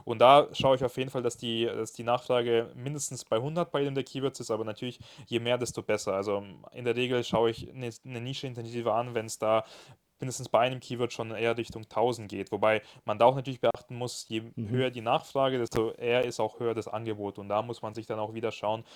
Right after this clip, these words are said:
Speaker 1: wie kann ich mich von der Konkurrenz absetzen. Also, aber ich würde auf jeden Fall einem Anfänger empfehlen,
Speaker 2: Mhm.
Speaker 1: zunächst mal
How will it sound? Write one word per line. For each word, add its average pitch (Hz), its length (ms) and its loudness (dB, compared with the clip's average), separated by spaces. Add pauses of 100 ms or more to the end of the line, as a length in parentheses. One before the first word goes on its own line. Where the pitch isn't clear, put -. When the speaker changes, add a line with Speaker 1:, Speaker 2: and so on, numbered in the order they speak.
(160)
Speaker 1:
wie 113 100 -4
kann 117 200 -8
ich 110 140 -12
mich 107 140 -10
von 110 140 -14
der 104 80 -8
Konkurrenz 107 500 -8
absetzen. 101 640 -8
Also, 107 280 -6 (420)
aber 113 160 4
ich 113 60 -4
würde 135 120 0
auf 127 80 -2
jeden 135 120 -4
Fall 131 140 -2
einem 120 120 -4
Anfänger 123 320 -4
empfehlen, 127 500 -2 (220)
Speaker 2:
Mhm. 117 80 -8
Speaker 1:
zunächst 110 340 -2
mal 120 240 4